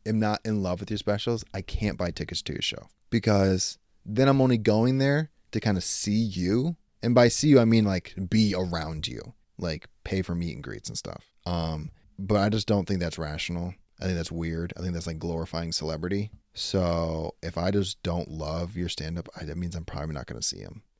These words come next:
unless he's, like, opening, or he, or his,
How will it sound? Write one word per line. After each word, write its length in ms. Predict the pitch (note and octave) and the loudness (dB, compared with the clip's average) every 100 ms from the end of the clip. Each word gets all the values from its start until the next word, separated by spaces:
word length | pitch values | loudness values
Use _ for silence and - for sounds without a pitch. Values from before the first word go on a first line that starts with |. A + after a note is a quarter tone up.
| - | -6
unless 220 | F2+ E2+ | -4 -4
he's, 140 | F2 | -4
like, 200 | E2+ D#2+ | -6 -6
opening, 640 | - F2 E2 E2+ E2+ E2+ E2 | -6 -6 -4 -4 -4 -4 -6
or 160 | D2+ | -6
he, 220 | E2 E2 - _ _ _ | -6 -8 -10 _ _ _
or 180 | - F2 | -6 -2
his, 140 | F2 | -2